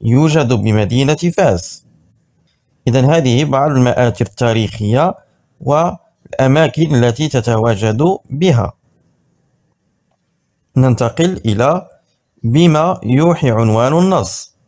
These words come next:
المغرب حضارة كونية. جواب: يوحي العنوان بأن المغرب حضارة شاملة ولها مكانة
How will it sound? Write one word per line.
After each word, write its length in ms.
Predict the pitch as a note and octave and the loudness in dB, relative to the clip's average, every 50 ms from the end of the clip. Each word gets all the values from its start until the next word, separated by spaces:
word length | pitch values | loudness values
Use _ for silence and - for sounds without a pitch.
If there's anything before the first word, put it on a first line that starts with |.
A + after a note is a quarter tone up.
| _ _ _ _ _ _ - | _ _ _ _ _ _ -4
المغرب 760 | A#2+ A2+ A2+ C#3 D3 B2 A2 G#2+ G#2 G2 F#2 A#2+ D3 F3 F#3+ - _ _ _ _ _ _ _ | -2 0 0 0 0 0 0 0 0 -2 -2 -2 -2 -2 -4 -6 _ _ _ _ _ _ _
حضارة 720 | _ - - A2 G2+ F2+ B2+ - B2 C#3 D3+ D3+ E3+ E3+ E3 | _ -6 -4 -4 -2 0 0 0 0 0 0 -2 -2 -2 -2
كونية. 600 | D#3+ - F#3 F#3 F#3+ G3 G3 F3 A#2 F#2 F2+ - _ _ _ _ _ _ _ _ _ _ _ _ _ _ _ _ _ - G2+ F#2 | 0 -2 -2 0 0 0 0 0 0 -2 -4 -6 _ _ _ _ _ _ _ _ _ _ _ _ _ _ _ _ _ -12 -8 -6
جواب: 400 | G2+ F#2+ F2+ G2 A2 C3 E3 F3 - - _ _ _ _ _ _ _ _ _ _ _ _ _ _ _ _ _ _ _ - | -4 -4 -2 0 0 0 -2 -2 -6 -10 _ _ _ _ _ _ _ _ _ _ _ _ _ _ _ _ _ _ _ -6
يوحي 420 | - A#2+ C#3+ F3 G3+ F#3+ - F#3+ F3+ | -2 0 2 2 2 0 0 0 0
العنوان 760 | C#3+ A#2+ A#2+ A#2+ A#2+ A#2 A2+ A#2 A2+ G#2+ G#2+ B2 D#3+ F#3 G3+ - | 2 2 0 2 2 2 2 2 2 0 0 0 0 0 -2 -4
بأن 560 | - G2+ A2+ G#2+ - - D3+ E3 E3 C#3+ C3 | -6 -6 -6 -6 -2 0 0 2 2 2 2
المغرب 580 | A#2+ A2 G#2 A2 C3 C3 G2+ G#2 G#2+ A2+ A2 C#3 | 2 2 2 2 0 0 -2 -2 -2 -2 0 0
حضارة 840 | E3 E3 - - A#2 G#2+ G2+ C3 D3 D3+ C#3 A#2+ A2 - A2+ G#2+ | -2 -2 -2 -4 -4 -2 -2 0 0 0 0 -2 -4 -4 -6 -8
شاملة 680 | G2+ - - C#3 D3 C#3 A2 G#2 G2+ G#2 B2 D3+ F#3+ G3+ - _ _ _ _ _ _ _ - | -6 -4 -2 0 0 2 2 0 0 0 -2 -2 -2 -4 -8 _ _ _ _ _ _ _ -8
ولها 520 | - D#3+ F3 F3 E3+ C#3+ B2+ C3 D3 E3+ | -4 -2 0 2 2 2 2 2 0 0
مكانة 800 | F3 D3 B2+ A2+ - - D3+ D3+ B2+ A#2 A2 - - D#3 F3 G3+ | 0 0 0 -2 -2 -2 0 0 2 0 0 0 -2 -2 -2 -2